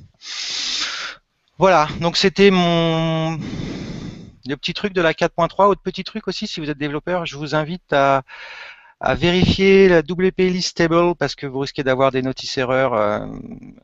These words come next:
avec la quatre point trois. Donc ça, c'est, euh, pour les développeurs. Et, euh, c'est tout ce que je voulais dire.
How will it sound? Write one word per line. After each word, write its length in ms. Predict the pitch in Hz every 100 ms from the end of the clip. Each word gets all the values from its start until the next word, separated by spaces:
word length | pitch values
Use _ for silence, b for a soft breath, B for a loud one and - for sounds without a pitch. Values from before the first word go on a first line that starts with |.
| -
avec 280 | - 117 113
la 80 |
quatre 160 | 104 110
point 140 | -
trois. 260 | 113 - 185 _ B B B B B
Donc 240 | - _ -
ça, 160 | -
c'est, 320 | 117 - 113 107
euh, 160 | 101 101
pour 100 | -
les 100 | 110
développeurs. 540 | 107 101 104 123 156 - _ _ _ _ _ _ _ _ _ - - _
Et, 400 | 117 123 139 156
euh, 240 | 143 127
c'est 180 | 123 156
tout 220 | - 240 247
ce 100 | -
que 160 | 175
je 140 | 160 170
voulais 420 | 170 214 196 190
dire. 680 | 139 151 160 165 160 101